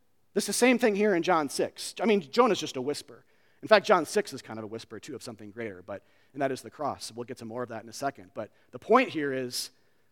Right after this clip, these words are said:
uh, the relief for, for me, for you, is that you doing your best is never, ever enough. In fact, it only makes the storm worse.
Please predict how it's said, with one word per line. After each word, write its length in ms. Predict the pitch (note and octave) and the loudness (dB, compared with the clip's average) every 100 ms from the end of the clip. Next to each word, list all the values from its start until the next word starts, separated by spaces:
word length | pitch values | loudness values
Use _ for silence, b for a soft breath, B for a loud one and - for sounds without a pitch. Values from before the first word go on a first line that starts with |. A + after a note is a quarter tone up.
| _ | _
uh, 120 | - D3 | 0 2
the 140 | F3 | 2
relief 880 | E3+ D#3 D#3+ B3 C4 - - - _ _ _ _ _ | 0 -2 -2 0 0 -2 -12 -16 _ _ _ _ _
for, 360 | - E3 D3+ - | -4 -2 -2 -4
for 180 | D#3 | -6
me, 300 | D3+ F3+ G3+ | 0 2 2
for 240 | D3 - C#3+ | 0 -4 -6
you, 420 | D3 F3 D3+ B2+ C3 | -2 -2 0 -2 -4
is 160 | C#3+ | -4
that 300 | C#3+ C#3 C3 _ _ _ _ _ _ _ _ _ _ | 0 0 -2 _ _ _ _ _ _ _ _ _ _
you 420 | C3 G3 B3 C4 | -6 0 4 4
doing 320 | F#3+ G#3+ G#3 | 4 4 4
your 160 | F#3 E3 | 4 2
best 500 | D3+ D3+ A#2+ - - | 2 2 0 -4 -10
is 160 | C#3+ - | -12 -8
never, 500 | C3+ D3+ D#3 F3 E3 - | -4 -2 -2 -2 -4 -4
ever 440 | D3 B2 A2+ G2 - | -6 -6 -12 -18 -18
enough. 500 | A2 G2 _ _ _ _ _ _ _ _ _ _ _ _ _ - | -18 -18 _ _ _ _ _ _ _ _ _ _ _ _ _ -16
In 60 | B2+ | -4
fact, 500 | F3 E3+ D3+ - - _ | 4 4 4 -2 -14 _
it 120 | D3 | -2
only 240 | D#3 E3+ D#3+ | 0 2 0
makes 240 | D3 - | -2 -4
the 100 | C3+ | -10
storm 420 | - C3+ B2 A#2 | -10 -8 -8 -8
worse. 540 | G#2+ G#2+ - - - | -10 -10 -10 -12 -12